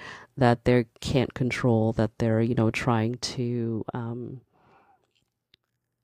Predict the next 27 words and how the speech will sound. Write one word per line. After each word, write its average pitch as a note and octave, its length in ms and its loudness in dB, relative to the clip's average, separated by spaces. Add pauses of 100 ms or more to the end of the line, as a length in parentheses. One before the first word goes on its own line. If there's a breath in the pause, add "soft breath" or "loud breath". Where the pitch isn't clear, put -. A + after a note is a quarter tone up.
(800)
to C3+ 260 -2
sort C3 220 -2
of B2 80 -2
flip - 300 -4
it B2 80 0
around A#2 420 -2
on A2+ 260 -4
you. A2 300 -2
And, A#2+ 380 -4 (160)
um, G#2 500 -4 (600)
you C#3 100 -2
know, C3 120 0
as D3 160 -4
a - 60 -6
Black C#3+ 260 -2
woman B2+ 420 -2 (1400 loud breath)
in F#3+ 260 4
Canada, C#3 720 0 (360 loud breath)
oftentimes C3 1080 2 (120)
I B2+ 340 2
am, B2+ 840 0 (260)
when C3 120 2
I B2 100 4
go B2+ 140 4
into B2+ 180 2
a C3 40 4
space, A#2+ 520 0